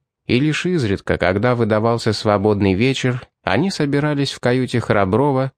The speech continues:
и за бокалом вина, предварительно включив противоподслушивающее устройство, вспоминали былые походы и спорили о будущем.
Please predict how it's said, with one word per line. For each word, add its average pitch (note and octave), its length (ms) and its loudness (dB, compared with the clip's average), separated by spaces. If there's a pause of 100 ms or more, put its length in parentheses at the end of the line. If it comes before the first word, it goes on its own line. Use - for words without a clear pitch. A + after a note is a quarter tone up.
и G2+ 80 2
за F#2+ 120 2
бокалом D3+ 540 0
вина, C#3 480 0
предварительно C#3+ 720 0
включив C3 540 -4
противоподслушивающее A2+ 1500 0
устройство, B2 800 -2 (180)
вспоминали F3 640 0
былые D3 440 0
походы B2 540 -2
и A#2+ 200 -2
спорили D#3 520 0
о B2+ 220 -2
будущем. G#2+ 680 0